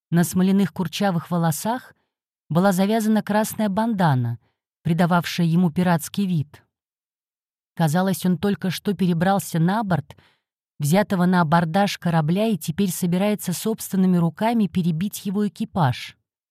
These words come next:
Впрочем, дело, наверное, было не только в бандане, но и в выражении лица, каком-то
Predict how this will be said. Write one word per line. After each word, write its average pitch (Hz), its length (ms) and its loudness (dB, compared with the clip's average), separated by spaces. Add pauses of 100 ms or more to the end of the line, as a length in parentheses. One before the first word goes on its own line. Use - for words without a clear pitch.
(680)
Впрочем, 202 500 0
дело, 202 300 0
наверное, 202 460 0
было 208 180 0
не 220 180 0
только 160 380 -2
в 131 60 -6
бандане, 156 760 0 (500)
но 190 100 4
и 214 40 4
в 196 60 0
выражении 220 500 0
лица, 190 420 -2
каком-то 160 760 0